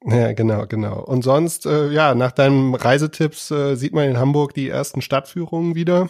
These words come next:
Und diesmal, äh, nehme ich hier vom Wickeltisch auf. Ich hab mir jetzt mein kleines Podcast-Studio hier im Kinderzimmer, äh,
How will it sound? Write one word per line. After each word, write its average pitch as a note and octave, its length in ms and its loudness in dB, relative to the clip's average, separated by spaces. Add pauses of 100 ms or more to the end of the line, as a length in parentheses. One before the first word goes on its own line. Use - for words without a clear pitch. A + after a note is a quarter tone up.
(260)
Und C#3 180 4
diesmal, C#3+ 880 2
äh, A#2 120 -10
nehme C#3+ 300 2
ich C#3+ 120 -4
hier C#3+ 120 0
vom B2+ 240 2
Wickeltisch B2 560 -2
auf. G#2 300 -4
Ich - 100 -6
hab - 100 -4
mir C3 140 -2
jetzt B2 200 -4
mein A#2 160 2
kleines B2+ 340 0
Podcast-Studio B2 840 0
hier A#2 120 2
im A2+ 120 2
Kinderzimmer, G2+ 760 -2
äh, A2+ 140 -12